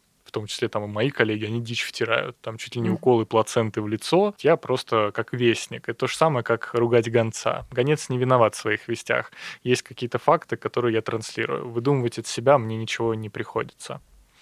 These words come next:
Speaker 1: Есть какая-то вещь, что вот оно доказано, оно работает, а это не доказано, дайте доказательства, ну, извините, сорянус, все, ну, я не виноват здесь, простите. Вот, а вот с пациентами это действительно сложно, потому что у них отсутствует и критическое мышление, и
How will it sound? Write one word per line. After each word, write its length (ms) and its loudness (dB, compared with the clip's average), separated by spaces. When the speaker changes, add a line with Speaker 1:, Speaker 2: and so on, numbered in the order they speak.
Speaker 1:
Есть 460 -2
какая-то 420 -4
вещь, 360 2
что 220 -8
вот 180 -10
оно 140 -14
доказано, 480 2
оно 120 -4
работает, 480 2
а 100 -4
это 160 -6
не 80 -8
доказано, 460 2
дайте 220 -4
доказательства, 720 -2
ну, 240 -4
извините, 480 -4
сорянус, 560 -2
все, 160 -12
ну, 240 -8
я 140 -2
не 100 2
виноват 360 -4
здесь, 320 -6
простите. 500 -12
Вот, 240 2
а 20 4
вот 100 0
с 40 -12
пациентами 500 0
это 120 -2
действительно 380 -6
сложно, 520 -2
потому 260 -10
что 180 -10
у 40 -4
них 260 -6
отсутствует 600 -6
и 80 -6
критическое 640 -6
мышление, 600 -4
и 180 -8